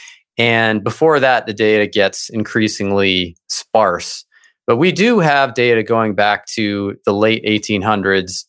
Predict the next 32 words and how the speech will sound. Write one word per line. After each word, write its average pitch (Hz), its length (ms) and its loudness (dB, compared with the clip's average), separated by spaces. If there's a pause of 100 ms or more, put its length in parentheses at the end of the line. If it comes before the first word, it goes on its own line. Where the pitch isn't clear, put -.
(100)
early 104 260 2
nineteen 98 440 -2
hundreds 90 540 -2 (440)
that 123 160 0
paint 147 180 0
a 123 60 -2
very 110 400 2
different 104 300 -4
picture 98 420 0
than 92 180 -2
what 95 120 0
we're 95 100 -2
seeing 90 320 -2
today. 90 440 -2 (480)
So 107 280 2
there 117 100 2
was 120 140 0
a 120 60 -2
survey 139 420 0
conducted 107 840 0
among 101 640 0
white 113 460 0
male 104 640 2 (220)
Civil 120 420 0
War 104 380 2
veterans 92 640 -2
who - 120 -4
were 98 120 2
middle-aged 98 720 0
at 92 120 -2
the 95 60 -6
time 92 540 -2